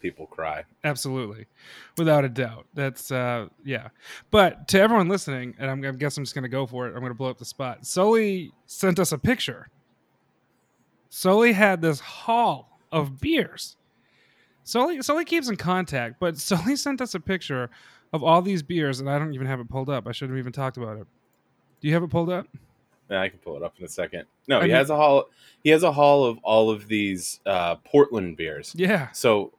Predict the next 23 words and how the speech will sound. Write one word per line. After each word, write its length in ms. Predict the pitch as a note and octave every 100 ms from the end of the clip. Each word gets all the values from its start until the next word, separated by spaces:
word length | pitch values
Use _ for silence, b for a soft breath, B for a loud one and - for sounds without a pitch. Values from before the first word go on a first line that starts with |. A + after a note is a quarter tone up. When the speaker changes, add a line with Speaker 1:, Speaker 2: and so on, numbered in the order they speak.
| -
Speaker 1:
he's 300 | - B2+ B2
got, 480 | - B2 A#2 G#2 -
um, 600 | E2 G2+ F#2+ F2 E2 E2+ F2+ _
I 80 | -
know 160 | A2 A#2+
he 100 | A2+
had 220 | A2 F#2+ F#2+ - _ G2+
Lone 320 | G#2+ C3 C#3
Pine 480 | C#3 C3+ C3 C3 C3 -
in 180 | B2
there. 460 | B2 A#2+ A#2+ A#2 A#2 _
Speaker 2:
I 60 | C#3+
saw 160 | C3+
some 160 | D#3+ A#2+
Speaker 1:
He 80 | G#2+
Speaker 2:
Bissell. 100 | G#2+
Speaker 1:
had, 420 | G2 F#2 F2+ F2 _ _ _ _ _ _
yep, 280 | G#2+ G#2+ A2+
there 140 | A2+
was 120 | G#2+ F#2
Bissell 460 | A2+ A2+ B2+ A2+
in 180 | G2+ A2+
there. 360 | A2+ A2 A2+